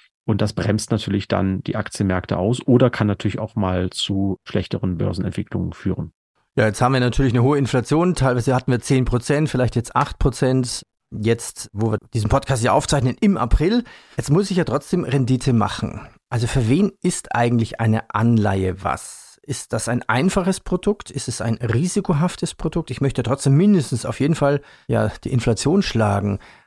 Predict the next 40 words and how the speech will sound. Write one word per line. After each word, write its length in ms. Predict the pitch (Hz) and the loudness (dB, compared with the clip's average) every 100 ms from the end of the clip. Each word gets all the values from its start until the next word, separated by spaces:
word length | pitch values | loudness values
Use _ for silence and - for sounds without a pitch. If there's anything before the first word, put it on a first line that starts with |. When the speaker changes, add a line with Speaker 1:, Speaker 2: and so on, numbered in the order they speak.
| - | -8
Speaker 2:
Das 200 | 110 - | -4 0
will 120 | 175 | 2
ich 140 | 190 | 2
mit 160 | 170 - | -2 -2
Aktien 360 | 123 - - - | -6 -4 -2 0
auch, 300 | - 240 - | 2 2 0
aber 200 | 104 - | -4 -2
kann 180 | 123 | -2
ich 160 | 110 - | -2 0
wirklich 420 | 127 - 156 - _ _ | 0 0 -6 -8 _ _
sieben, 320 | 110 123 170 | -2 0 0
acht 240 | 147 135 - | 0 -2 -2
Prozent 380 | 139 - 135 | -2 0 0
Rendite 520 | 127 117 127 139 120 104 _ _ | 2 2 2 0 -2 -2 _ _
schaffen? 540 | - - 92 - 196 - _ _ _ _ | -6 -4 -4 -2 -2 -2 _ _ _ _
Speaker 1:
Also 160 | 110 98 | -2 2
ich 60 | |
habe 140 | 123 139 | 4 4
mich 80 | 113 | 4
mit 100 | 120 | 2
meinem 300 | 117 123 107 | 4 2 2
Kollegen 520 | 117 110 160 156 131 | 2 4 4 4 0
von 380 | - 117 117 113 | 0 0 0 2
der 400 | 110 107 101 117 | 2 2 0 0
Rentenseite 560 | 131 123 120 113 110 | -2 0 0 0 2
letztens 400 | 107 107 - - | 0 -2 -8 -6
auch 80 | 117 | -2
nochmal 240 | 127 113 | 2 2
für 140 | 107 - | 0 -2
einen 80 | 92 | 0
eigenen 260 | 113 123 | 0 0
Podcast 420 | - 123 - 110 | -2 -4 -2 -2
unterhalten. 480 | 107 92 95 117 117 | -2 0 2 2 0
Da 100 | 98 | 0
hat 100 | 101 | 0
er 80 | 113 | 2
gesagt, 260 | 104 95 - | 0 0 -2
ja, 140 | 92 | -2
so 100 | 107 | 0
langfristig 840 | 90 117 131 - 120 - 104 - | 0 0 0 0 0 0 -2 -2